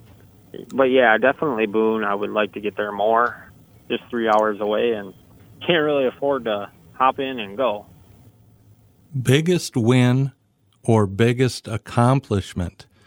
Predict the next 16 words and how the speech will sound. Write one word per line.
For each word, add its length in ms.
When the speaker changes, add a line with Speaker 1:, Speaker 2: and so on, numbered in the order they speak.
Speaker 2:
so 300
far 320
in 100
your 140
racing 520
career? 420
Speaker 1:
I 120
would 200
say, 380
you 60
know, 60
I've 220
only 200
won 260
at 140
Fairmont. 560